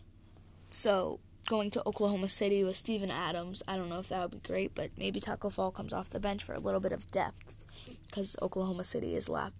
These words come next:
lacking in depth. But I compared Taco Fall to Boban Marjanovic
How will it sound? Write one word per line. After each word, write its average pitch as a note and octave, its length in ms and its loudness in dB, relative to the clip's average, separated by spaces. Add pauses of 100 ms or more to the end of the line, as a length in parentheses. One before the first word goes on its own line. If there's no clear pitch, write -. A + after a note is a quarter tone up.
(120)
lacking - 460 -6
in - 160 -6
depth. - 440 -8 (1300)
But - 280 0
I G3+ 180 0
compared A3 480 0
Taco G#3+ 320 -4
Fall G3 360 2
to G#3 480 0 (140)
Boban F3+ 720 0 (580)
Marjanovic - 840 -2